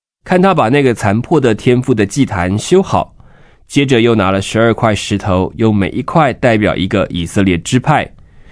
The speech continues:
用这些石头修造好了敬拜天父爸爸的祭坛，又在祭坛的四周挖了水沟，大约有十四公升容量的大小，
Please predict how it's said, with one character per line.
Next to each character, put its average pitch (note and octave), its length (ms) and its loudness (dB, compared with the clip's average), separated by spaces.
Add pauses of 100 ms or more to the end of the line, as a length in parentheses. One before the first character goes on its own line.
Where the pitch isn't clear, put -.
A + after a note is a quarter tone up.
(180)
用 A2+ 180 4
这 G#2+ 100 2
些 A2+ 160 4
石 A2 200 -2
头 F#2+ 420 2
修 - 380 0
造 A2+ 240 2
好 D2+ 180 -6
了 C2 180 -6
敬 G2 280 -4
拜 E2+ 220 0
天 F2 280 0
父 F#2+ 160 2
爸 E2 180 -2
爸 - 160 -4
的 F2 120 -2
祭 F#2+ 180 -4
坛， E2 240 -4 (880)
又 D3+ 100 4
在 D#3+ 140 4
祭 D#3 200 0
坛 C3 120 4
的 C#3+ 100 4
四 E3+ 200 0
周 E3 220 4
挖 E3 200 2
了 D3+ 80 0
水 F2+ 220 -2
沟， C3+ 400 0 (400)
大 A#2 160 -2
约 A2+ 140 4
有 F#2+ 160 2
十 G2+ 240 -4
四 - 180 -2
公 A#2+ 220 0
升 A#2 180 2
容 F2 240 -2
量 B2 160 2
的 F#2+ 80 0
大 - 220 -6
小， - 280 -8